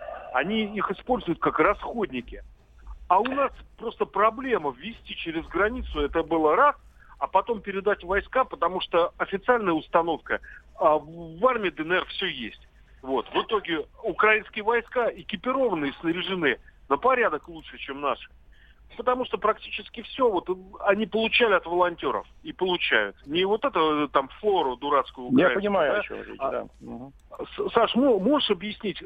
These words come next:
Speaker 1: когда появилась такая установка
Speaker 2: Могу.
Speaker 1: и почему действительно прикрутили
Speaker 2: Могу.
Speaker 1: волонтерское движение?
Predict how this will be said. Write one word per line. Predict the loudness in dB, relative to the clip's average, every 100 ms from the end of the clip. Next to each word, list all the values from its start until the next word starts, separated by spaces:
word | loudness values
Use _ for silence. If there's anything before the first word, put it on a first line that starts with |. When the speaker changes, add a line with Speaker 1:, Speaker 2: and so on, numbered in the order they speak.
| -4
Speaker 1:
когда | 0 0 2 -2
появилась | 0 -4 -2 -6 -2
такая | -4 0 -2
установка | 0 -2 0 2 2
Speaker 2:
Могу. | -2
Speaker 1:
и | -4
почему | -8 -4 -2 -2
действительно | -4 -6 0 0
прикрутили | 0 -2 0 2 2 2
Speaker 2:
Могу. | 0
Speaker 1:
волонтерское | 0 -2 -8 -8 -6
движение? | -6 -6 -8 -10